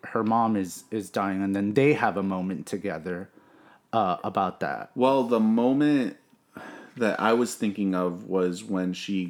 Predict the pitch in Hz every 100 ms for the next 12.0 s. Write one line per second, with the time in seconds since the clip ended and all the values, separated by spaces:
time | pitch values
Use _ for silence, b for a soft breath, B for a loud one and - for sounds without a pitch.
0 | 85 90 92 92 87 - - - 98 87
1 | 85 82 - _ 98 95 85 82 80 78
2 | - - 104 92 90 85 82 82 80 73
3 | 71 - _ _ _ _ _ 98 87 80
4 | 92 87 - 87 85 78 73 - 76 71
5 | 60 - 82 73 65 80 71 64 57 -
6 | 80 71 69 - - - 82 82 73 -
7 | 76 78 b b b 104 101 104 101 90
8 | 101 101 95 - 90 85 85 76 90 82
9 | - 98 92 87 85 - 76 76 78 -
10 | - - 120 117 82 104 98 98 90 87
11 | 85 87 82 - _ 85 82 80 80 82